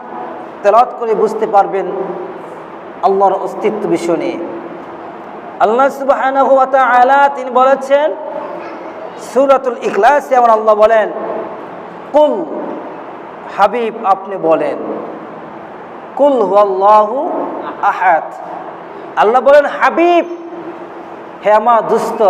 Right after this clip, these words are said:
হে আমার মুহাম্মদ, আপনি বলুন।"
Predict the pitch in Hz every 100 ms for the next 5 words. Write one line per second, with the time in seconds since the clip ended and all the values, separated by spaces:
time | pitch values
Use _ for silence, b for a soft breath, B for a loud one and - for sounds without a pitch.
0 | 156 - - - - 185 202 220 214 190
1 | 202 - 262 294 285 247 - - - -
2 | - - - - 190 - 220 185 185 196
3 | 247 440 156 - -